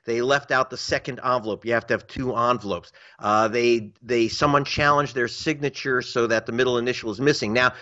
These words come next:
who cares if it's random? It ain't random. It is right now in the African-American communities particularly, and we know that the Democratic Party, which was bitten by some type of mail-in madness bug,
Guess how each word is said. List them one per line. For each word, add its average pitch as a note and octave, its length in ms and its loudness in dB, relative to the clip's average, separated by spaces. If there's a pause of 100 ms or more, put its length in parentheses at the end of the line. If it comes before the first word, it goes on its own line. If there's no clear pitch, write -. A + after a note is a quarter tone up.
(180)
who A#3 120 4
cares G#3 440 4
if B2 100 -4
it's A2+ 160 -10
random? B2+ 400 0
It D3+ 140 2
ain't D#3 400 2
random. C#3+ 580 -2 (2000)
It D3+ 180 0
is D3 480 -6 (180)
right D3 300 0
now A#2+ 480 -4
in B2 420 -4 (400)
the A#2 220 0
African-American C#3 640 0
communities A#2+ 380 -6
particularly, A2+ 760 -2
and B2+ 260 0
we G#3+ 220 0
know C#3 380 6 (240)
that A#2 100 -8
the C3 80 -6
Democratic F3 800 0
Party, G#2 480 -2 (880)
which C#3 280 -4
was A#2+ 160 -2
bitten D3+ 360 2
by C3 200 2
some C#3+ 240 -6
type C3+ 240 -2
of G#2 100 -6
mail-in C3+ 560 0
madness B2+ 540 -2
bug, F#2 360 -8